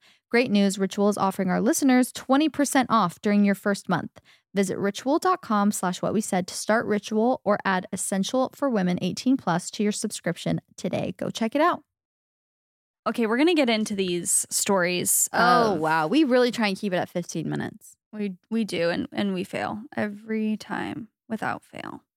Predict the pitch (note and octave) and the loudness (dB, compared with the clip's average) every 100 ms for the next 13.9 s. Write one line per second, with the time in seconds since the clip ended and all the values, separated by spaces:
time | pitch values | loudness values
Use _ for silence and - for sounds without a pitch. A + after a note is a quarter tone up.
0 | _ G#3+ G#3 G3+ F#3 E3+ - - - _ | _ -2 0 -2 -2 -4 -6 -12 -16 _
1 | - - _ _ _ - D4 D4 F4 C4+ | -16 -16 _ _ _ -4 -2 0 2 2
2 | A#3 A3 G#3+ G3+ G3+ G3 G3+ - A3 - | 2 4 2 2 0 -2 -2 -2 -6 0
3 | F3+ - F#3+ A3+ - A#3+ A#3 A3+ G3+ - | 0 2 0 -2 -4 -2 0 0 -2 -4
4 | F#3+ E3+ D#3 F#3 _ _ A3 A#3 C4 B3 | -2 0 -2 -8 _ _ 0 2 2 2
5 | - G#3 A3 F#3+ F3 F3 - - F3+ - | 2 0 0 0 0 0 -2 -4 -4 -6
6 | D#3 - - E3 D#3+ D#3+ E3+ F#3 G#2+ D#2 | -8 -6 -8 -4 -2 -2 -4 -6 -8 -8
7 | - - - - - - _ _ _ _ | -8 -6 -4 -4 -6 -12 _ _ _ _
8 | _ _ _ A#3 A#3 A3 F3+ E3 D#3+ _ | _ _ _ -4 -2 0 0 0 -6 _
9 | _ _ _ _ _ - C#4+ D#4 E4 D4+ | _ _ _ _ _ -2 2 4 2 0
10 | - G#3 G3 G3+ - - _ _ - C4 | 0 -2 0 -4 -6 -16 _ _ 0 0
11 | C#4 D#4+ D#4+ D#4+ _ _ _ F#3+ F3 - | 4 2 2 -4 _ _ _ 0 0 -2
12 | - E3 A3+ A#3+ C4 C4 A3 G#3 G3 G3 | -6 -4 -2 0 2 2 0 -2 -2 0
13 | F#3+ E3+ F3 F3+ E3 D#2 - - | 0 0 -2 -2 -4 -6 -10 -16